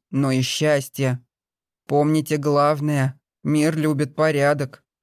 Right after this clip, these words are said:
У каждой травинки свое место, у каждой беды своя причина.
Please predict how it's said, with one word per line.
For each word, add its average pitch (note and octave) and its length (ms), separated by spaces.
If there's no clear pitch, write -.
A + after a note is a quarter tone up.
У C3 140
каждой C3+ 400
травинки C#3+ 640
свое D3 400
место, C3+ 640
у C3 140
каждой C3+ 440
беды C#3 540
своя D3 500
причина. D3 840